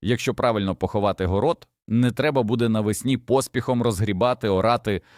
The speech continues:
боротися з кіркою чи пересохлою землею. Усе вже буде зроблено заздалегідь. Земля сама зробить свою справу під снігом. Перемерзне, перемішається, насититься вологою. Головне —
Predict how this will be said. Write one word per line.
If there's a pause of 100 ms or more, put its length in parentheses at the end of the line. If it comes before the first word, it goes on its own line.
(160)
боротися
з
кіркою
чи
пересохлою
землею. (380)
Усе
вже
буде
зроблено
заздалегідь. (360)
Земля
сама
зробить
свою
справу
під
снігом. (360)
Перемерзне,
перемішається,
насититься
вологою. (500)
Головне —